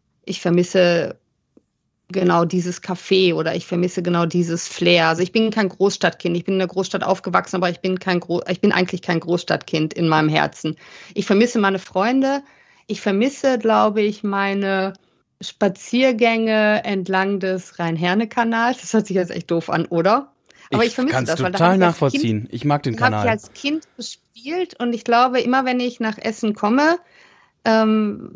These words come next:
Speaker 1: besuche ich meine Freunde, die mein Elternhaus gekauft haben. Also ich komme wirklich tatsächlich immer noch in das Haus zurück, was mein Großvater gebaut hat und wo, in dem ich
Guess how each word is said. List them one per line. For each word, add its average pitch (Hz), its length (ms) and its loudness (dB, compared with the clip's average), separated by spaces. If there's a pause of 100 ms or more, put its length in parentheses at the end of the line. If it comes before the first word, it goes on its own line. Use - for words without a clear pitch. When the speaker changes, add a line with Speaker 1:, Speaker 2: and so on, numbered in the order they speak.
(140)
Speaker 1:
besuche 214 420 2
ich 269 120 0
meine 226 180 2
Freunde, 233 480 2
die 240 120 2
mein 226 180 2
Elternhaus 214 600 -2
gekauft 165 500 -4
haben. 175 280 2
Also 196 200 -2
ich - 140 -12
komme 240 320 0
wirklich 262 400 -4
tatsächlich 226 760 -4
immer 262 180 4
noch 254 200 2
in 226 140 0
das 208 200 -2
Haus 233 440 0
zurück, 233 440 0
was 220 160 0
mein 202 200 2
Großvater 240 640 2
gebaut 180 480 0
hat 330 240 -2
und 208 220 0
wo, 202 80 0
in 196 100 0
dem 196 160 0
ich 202 160 -2